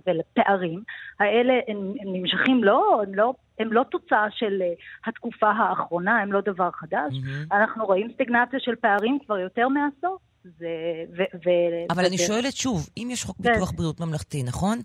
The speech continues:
Speaker 1: כן.
Speaker 2: יש סל רחב יחסית.
Speaker 1: סל טוב,
Speaker 2: סל
Speaker 1: בהחלט.
Speaker 2: טוב, אז, אז מיל-, אותם מיליון איש שלא יכולים לקנות לעצמם תרופות או טיפולים רפואיים,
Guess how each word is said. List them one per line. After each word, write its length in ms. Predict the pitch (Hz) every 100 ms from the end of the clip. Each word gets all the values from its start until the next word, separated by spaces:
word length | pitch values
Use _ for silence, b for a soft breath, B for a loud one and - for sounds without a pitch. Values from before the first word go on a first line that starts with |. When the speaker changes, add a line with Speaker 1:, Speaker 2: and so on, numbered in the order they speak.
| -
Speaker 1:
כן. 180 | 202 156 151 -
Speaker 2:
יש 160 | 285
סל 420 | - - 349 302 262 269 b b b b -
רחב 360 | 143 - 370 330
יחסית. 560 | - 170 - 127 - - _ _ _ _ _ _ _ _ _
Speaker 1:
סל 140 | 190 175
טוב, 200 | 233 202 156 - -
Speaker 2:
סל 160 | - 226
Speaker 1:
בהחלט. 200 | 247 269
Speaker 2:
טוב, 300 | 269 165 151
אז, 240 | 170 156 -
אז 180 | 175 160
מיל-, 220 | 185 185
אותם 240 | 180 269 320
מיליון 300 | 294 247 254
איש 340 | 240 247 -
שלא 720 | - - 185 175 180 190 226 220 -
יכולים 460 | 180 190 185 202 202
לקנות 400 | 185 170 180 180
לעצמם 380 | 196 - 175 160 127 -
תרופות 880 | 143 151 - - 175 160 147 - - B B B -
או 100 | 160
טיפולים 460 | - - 180 180
רפואיים, 580 | 180 190 - 123 147 147